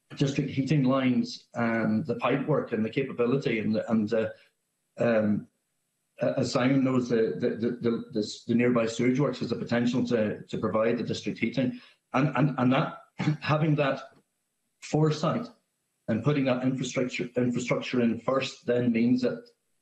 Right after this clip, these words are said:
e-, that, uh, you, you've got a, you're really teeing it up for success right from the outset. And I think if we had, uh, a fairly strong requirement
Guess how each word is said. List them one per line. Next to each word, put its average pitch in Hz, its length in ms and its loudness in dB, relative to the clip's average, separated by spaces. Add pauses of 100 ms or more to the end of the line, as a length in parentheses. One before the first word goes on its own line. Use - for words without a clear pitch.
(120)
e-, 143 340 0
that, 123 400 -2
uh, 110 320 0
you, 127 320 0
you've 120 160 0
got 135 160 0
a, 123 220 -2 (920)
you're 143 160 4
really 165 220 4
teeing 151 280 4
it 127 100 4
up - 180 0
for 131 80 -2
success - 640 -4
right 120 260 -2
from 113 120 -2
the 107 120 0
outset. - 460 -4
And 123 140 2
I 120 60 2
think 143 420 0
if 131 260 -6
we 123 640 2 (440)
had, 120 360 0 (200)
uh, 123 60 -2 (1000)
a 147 40 2
fairly 143 180 2
strong 143 500 0
requirement 127 640 0